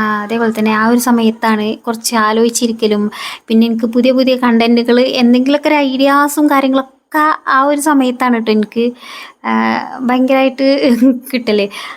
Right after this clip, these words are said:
അപ്പോൾ അങ്ങനെ ആ ഒരു സമയത്ത് എനിക്ക് പെട്ടെന്ന് ഇങ്ങനെ തോന്നിയ ഒരു തോന്നലാണ്. ആ, എന്തായാലും, ആ, നമ്മൾ കുട്ടികളൊക്കെ ഒന്ന് വിളിച്ച് ഒരു കേക്ക് മുറിക്കണ്ടല്ലോ. അപ്പോൾ എന്തായാലും ഞാൻ എന്നാ പിന്നെ തറവാട്ടിൽ നിന്ന്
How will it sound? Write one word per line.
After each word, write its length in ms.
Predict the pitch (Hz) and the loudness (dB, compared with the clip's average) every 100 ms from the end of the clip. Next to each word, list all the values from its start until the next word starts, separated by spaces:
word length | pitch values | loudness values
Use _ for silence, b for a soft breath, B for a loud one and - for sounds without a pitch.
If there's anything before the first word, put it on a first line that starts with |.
| B | B
അപ്പോൾ 200 | 247 240 254 | -4 0 0
അങ്ങനെ 400 | 240 233 247 277 | 0 0 2 2
ആ 160 | 262 | 2
ഒരു 260 | 262 285 277 - 247 | 2 2 2 -2 -4
സമയത്ത് 520 | 247 240 240 233 247 240 | 0 2 0 0 -2 0
എനിക്ക് 280 | 262 277 285 | 0 0 0
പെട്ടെന്ന് 520 | 294 285 - 381 381 | -4 -6 -4 -2 0
ഇങ്ങനെ 200 | 370 349 330 | 2 0 2
തോന്നിയ 380 | 285 254 262 247 | 2 2 0 -2
ഒരു 220 | 254 247 240 240 | 0 2 2 0
തോന്നലാണ്. 560 | 226 226 208 208 202 240 262 B B B B - | 0 0 0 -6 -6 -6 -6 B B B B -8
ആ, 80 | 226 220 220 233 | -4 -2 -2 0
എന്തായാലും, 520 | 285 320 359 359 359 330 285 | 2 2 2 2 2 2 0
ആ, 140 | 294 254 247 240 - - _ _ _ _ | 0 2 2 2 -2 -10 _ _ _ _
നമ്മൾ 280 | 240 240 233 226 220 - _ _ _ _ 247 - | -4 -2 0 0 -2 -6 _ _ _ _ -20 -6
കുട്ടികളൊക്കെ 540 | 247 240 226 208 202 | -4 -2 -2 -2 -4
ഒന്ന് 100 | 208 | -2
വിളിച്ച് 380 | 208 202 - 190 202 - | -2 -2 -6 -8 -8 -10
ഒരു 160 | 240 220 208 208 _ - | -6 -4 -4 -8 _ -14
കേക്ക് 400 | 240 220 202 214 220 | -2 -2 0 -4 -2
മുറിക്കണ്ടല്ലോ. 600 | 233 202 - 190 185 175 B B B B - | -2 -4 -6 -6 -6 -10 B B B B -12
അപ്പോൾ 180 | 202 214 | -8 -2
എന്തായാലും 600 | 214 220 220 226 220 233 240 | 0 0 2 2 2 0 0
ഞാൻ 200 | 226 220 214 - | 2 2 -2 2
എന്നാ 220 | 247 254 | 2 4
പിന്നെ 320 | 247 240 240 247 - _ _ _ _ _ | 2 2 2 0 -8 _ _ _ _ _
തറവാട്ടിൽ 500 | 240 233 226 220 220 | -2 0 -2 -2 -2
നിന്ന് 180 | 214 | 0